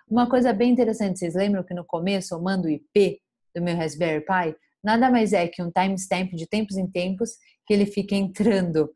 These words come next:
e pegando exatamente o menos I, né, que pros que sabem é pra pegar o I P. E feito isso, ele manda pra uma fila M Q T T. O que que é uma fila M Q T T? Ele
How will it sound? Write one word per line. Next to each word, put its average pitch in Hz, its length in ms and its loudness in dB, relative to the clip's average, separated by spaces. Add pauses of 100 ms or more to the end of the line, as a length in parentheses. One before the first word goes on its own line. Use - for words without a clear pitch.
(340)
e 220 80 0
pegando 185 340 2
exatamente 185 460 0
o - 20 -8
menos 160 240 -4
I, 202 140 2
né, 175 100 -2
que 160 220 -8 (160)
pros 160 220 -6
que 165 100 -6
sabem 165 320 -2
é 160 40 -8
pra 165 140 -6
pegar 156 280 -2
o 151 40 -2
I 151 160 -6
P. 240 260 2 (680)
E 214 120 2
feito 214 340 2
isso, 269 320 4
ele 220 140 4
manda 220 420 2
pra 226 100 -4
uma 254 180 2
fila 214 380 0
M 202 160 2
Q 208 100 -6
T 202 140 0
T. 180 180 -2
O 156 60 -4
que 185 120 -12
que 233 60 -6
é 220 40 -2
uma 220 140 -2
fila 202 220 0
M 180 140 -2
Q - 140 -14
T 185 100 -4
T? 202 280 0 (300)
Ele 247 300 2